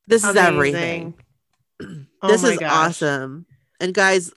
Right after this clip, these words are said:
Speaker 1: go on our website, my so called whatever dot com. Check out the pictures.
Speaker 2: Yes. And I, she does have video, and I have it on YouTube.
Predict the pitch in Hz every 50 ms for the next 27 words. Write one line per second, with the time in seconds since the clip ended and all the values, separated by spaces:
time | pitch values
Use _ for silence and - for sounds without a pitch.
0 | _ _ _ _ _ - 202 208 220 240 277 311 330 294 254 233 - - 233 220
1 | 220 214 - 180 170 165 - 185 170 - 226 240 247 247 233 262 262 254 254 -
2 | - 214 196 190 185 180 180 185 - - 175 - 226 - 339 - - 254 - -
3 | - - 180 175 175 196 247 240 - - 196 185 180 165 165 160 165 160 170 -
4 | - - - _ - 233 226 226 226 - 226 240 226 185 - - - 254 233 185
5 | - 226 247 247 247 262 269 240 208 226 214 226 220 220 214 214 214 208 - 185
6 | 180 185 185 180 - - 196 202 196 214 220 208 - 180 180 180 175 175 180 180
7 | - - 202 190 196 214 220 214 247 240